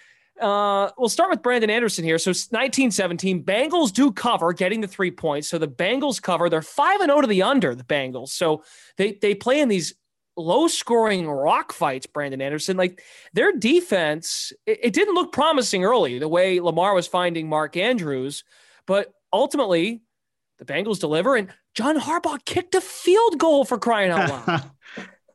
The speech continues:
Speaker 2: Yeah, so last week, to recap, John Harbaugh goes for it on fourth down, doesn't get it, and they lose the game. Right decision, wrong outcome.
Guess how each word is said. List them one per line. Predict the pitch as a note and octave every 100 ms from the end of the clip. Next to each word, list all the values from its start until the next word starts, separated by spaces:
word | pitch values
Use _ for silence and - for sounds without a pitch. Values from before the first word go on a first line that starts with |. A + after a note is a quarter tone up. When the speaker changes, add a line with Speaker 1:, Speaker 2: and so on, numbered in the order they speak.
| -
Speaker 2:
Yeah, | E3 D#3 C#3+
so | C#3 F3+ F3+
last | E3+ E3+ F#3+ G3 -
week, | D3+ D3 C#3+
to | E3+
recap, | E3 F3 E3+ - C3+ C3 -
John | D#3 D#3+
Harbaugh | D3+ D#3+ E3 E3 D#3+ C#3
goes | E3 A3+ A3
for | A#3+ F3+
it | D#3
on | D3
fourth | D3+ D3+ D3+
down, | D#3+ D3 D3 D3 D3+ C#3
doesn't | E3+ G#3 G3 D#3+
get | C3+ C#3+
it, | C#3+ D#3+ - -
and | D3+ D3+
they | D#3+
lose | F3 A3+ B3+ F#3+
the | D#3
game. | C#3 C#3 C3 C3 D#3 E3 _ _ _ _
Right | C#3 D#3 G3+ F#3+
decision, | F#3+ F#3 A#3+ G#3+ D3 D3+ D#3+ E3 E3
wrong | C#3+ D#3 F3 F3+
outcome. | G3+ D#3 B2+ C#3 C#3 D#3+ D#3+